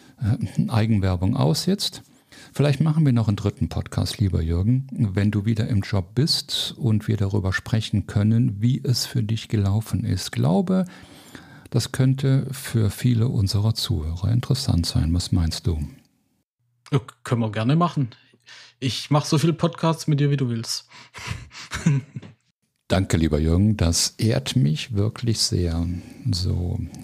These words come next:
Speaker 1: ähm, kommen wir zum Schluss zum Thema Tipps und Erfahrungen. Ich glaube, das interessiert unsere Hörer ebenfalls sehr. Was rätst du unseren Zuhörern, um einem Burnout vorzubeugen, also es erst gar nicht so weit kommen zu lassen?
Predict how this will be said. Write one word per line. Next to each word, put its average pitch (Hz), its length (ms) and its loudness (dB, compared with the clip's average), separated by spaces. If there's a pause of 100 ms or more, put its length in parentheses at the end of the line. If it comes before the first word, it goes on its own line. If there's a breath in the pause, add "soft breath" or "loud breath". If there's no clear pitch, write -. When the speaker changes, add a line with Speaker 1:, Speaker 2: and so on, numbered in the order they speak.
Speaker 1:
ähm, 101 560 -2 (100)
kommen 160 260 2
wir 160 140 4
zum 135 240 2
Schluss - 400 0
zum - 320 0
Thema 98 560 4
Tipps - 320 -2
und 92 160 0
Erfahrungen. 87 680 0
Ich 87 160 -2
glaube, 92 320 0
das - 100 -8
interessiert 104 460 -2
unsere 104 280 2
Hörer 117 600 2
ebenfalls 175 580 0
sehr. 98 300 2 (1040 loud breath)
Was 120 480 0
rätst 123 420 2
du 113 60 2
unseren 95 380 2
Zuhörern, 107 800 2
um 127 320 2
einem 107 360 2
Burnout 113 500 0
vorzubeugen, 101 1080 -2
also 110 220 -2
es - 100 -6
erst - 320 -4
gar 104 240 2
nicht 110 220 2
so 107 420 2
weit 101 300 0
kommen 156 340 2
zu - 160 -4
lassen? - 500 -4